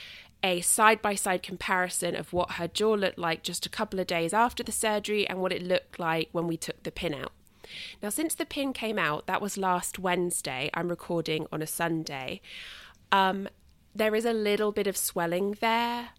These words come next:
um, but it is so much better than it was before. And actually, right before we had the pin out, I just felt like she turned a corner. She was coming out to bask on her own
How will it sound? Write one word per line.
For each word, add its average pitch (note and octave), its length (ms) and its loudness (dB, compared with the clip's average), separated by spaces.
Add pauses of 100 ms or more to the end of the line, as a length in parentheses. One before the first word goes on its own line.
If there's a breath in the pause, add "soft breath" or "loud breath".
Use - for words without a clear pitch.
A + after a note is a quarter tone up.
(140)
um, E3+ 580 -8 (300)
but F#3 200 4
it F#3+ 160 2
is F3+ 140 -2
so G3+ 380 2
much - 240 -2
better F#3 180 0
than F3 160 -4
it E3 80 -2
was F3 200 -2
before. D#3+ 600 -2 (460 loud breath)
And A3 100 -2
actually, A#3+ 380 0
right B3 360 2
before A#3+ 680 4
we G3+ 120 0
had G3 300 -2
the F#3+ 80 -2
pin F#3+ 280 -4
out, D#3 340 -2
I F#3 100 6
just A#3+ 300 2
felt G#3+ 260 2
like G3+ 160 -2
she - 220 0
turned E3+ 400 -2
a E3+ 40 -6
corner. D#3 520 -6
She - 160 -2
was E3 120 -6
coming F#3 320 0
out F3 200 -4
to - 80 -8
bask A#3+ 440 2
on A3+ 120 0
her G#3 240 0
own G3+ 400 2